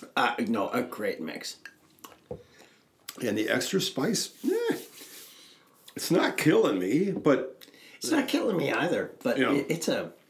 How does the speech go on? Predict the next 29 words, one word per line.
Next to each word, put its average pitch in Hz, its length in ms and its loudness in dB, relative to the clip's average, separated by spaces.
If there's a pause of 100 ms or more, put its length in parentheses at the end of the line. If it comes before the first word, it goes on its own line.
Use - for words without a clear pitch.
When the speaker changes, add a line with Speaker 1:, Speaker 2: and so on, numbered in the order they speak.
(160)
Speaker 2:
it's - 240 -8 (140)
a - 60 -6
force. - 480 -12
Speaker 1:
I, 135 180 2
I'm 117 260 0
not, 160 280 0
I'm 120 140 -4
not 147 300 -2
downing 135 400 0
this 82 200 -6
by 98 180 -8
any 110 200 -4
means. 82 320 -8
This 139 400 -2
Speaker 2:
<laughs> - 100 -14
No. 147 200 -4 (340)
Speaker 1:
you're 143 100 -8
gonna 226 280 -2
have 151 180 -2
to 127 100 -6
take, - 360 -2
Speaker 2:
I'm, 139 400 0
yeah. 127 140 2
Speaker 1:
take 254 280 2
a 156 60 0
rest. 120 560 -2 (1700)
Speaker 2:
The 107 140 -2
chaser 120 640 4
really, 104 500 4